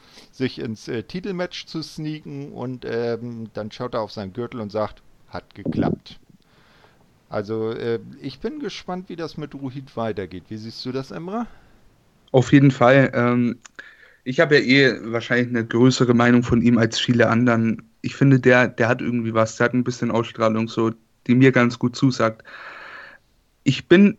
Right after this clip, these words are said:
Speaker 2: wirklich nach wie vor auch gespannt, ob, ob die den Titel jetzt ein, ein bisschen bei jemandem lassen oder ob das wirklich in diesem Dreiergespann T J P, äh, Chris Bay und so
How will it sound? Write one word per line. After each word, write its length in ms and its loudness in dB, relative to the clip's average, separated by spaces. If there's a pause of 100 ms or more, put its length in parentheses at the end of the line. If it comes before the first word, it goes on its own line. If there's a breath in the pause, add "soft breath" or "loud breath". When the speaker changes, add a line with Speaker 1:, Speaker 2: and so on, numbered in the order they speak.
Speaker 2:
wirklich 540 2
nach 520 -2
wie 40 -12
vor 180 -2
auch 180 -2
gespannt, 440 -4
ob, 260 -10
ob 220 -6
die 340 -2 (100)
den 120 0
Titel 260 -4
jetzt 220 2
ein, 160 -2 (120)
ein 120 -2
bisschen 340 4
bei 80 6
jemandem 540 2
lassen 480 -2 (100)
oder 220 6
ob 140 -2
das 180 -4
wirklich 300 0
in 100 0
diesem 340 0
Dreiergespann 800 2
T 120 -6
J 300 -2
P, 300 2
äh, 300 4
Chris 260 -4
Bay 160 2
und 120 2
so 380 0